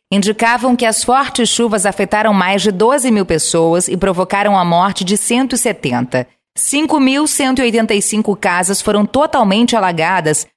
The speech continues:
numa área com população total de vinte e seis mil e quatrocentos e setenta e cinco habitantes,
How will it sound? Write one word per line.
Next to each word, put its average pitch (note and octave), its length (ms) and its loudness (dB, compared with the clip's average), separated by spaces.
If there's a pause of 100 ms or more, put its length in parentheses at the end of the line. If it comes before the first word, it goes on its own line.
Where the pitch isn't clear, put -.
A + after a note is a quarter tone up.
numa G#3+ 220 4
área A3 280 0
com G#3+ 160 0
população G3+ 560 0
total F#3+ 460 0
de F#3+ 180 -2
vinte C4 340 -2
e C4 60 -2
seis G#3 360 0
mil A3 280 2
e G#3+ 80 -2
quatrocentos A3+ 840 0
e G3 40 -2
setenta A3 360 -2
e F#3+ 80 0
cinco A3+ 320 0
habitantes, D#3 720 -2